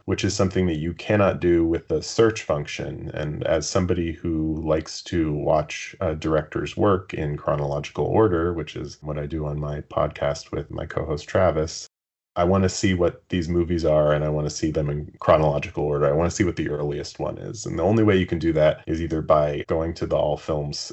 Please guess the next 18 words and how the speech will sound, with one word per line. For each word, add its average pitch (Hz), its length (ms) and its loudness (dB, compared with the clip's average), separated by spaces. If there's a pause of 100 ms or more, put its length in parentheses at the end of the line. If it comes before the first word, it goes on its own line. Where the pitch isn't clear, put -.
tab 85 400 2
or 76 160 0
to 73 440 -6
Letterboxd. 76 840 -2
And, 71 420 -6
and 78 180 -4
the 82 140 2
addition 107 440 4
of 82 180 2
Just - 340 2
Watch - 640 2
within 82 280 -2
the 73 80 0
last 76 260 0
couple - 280 -4
weeks - 520 -8
on 80 160 -2
Letterboxd, 78 880 0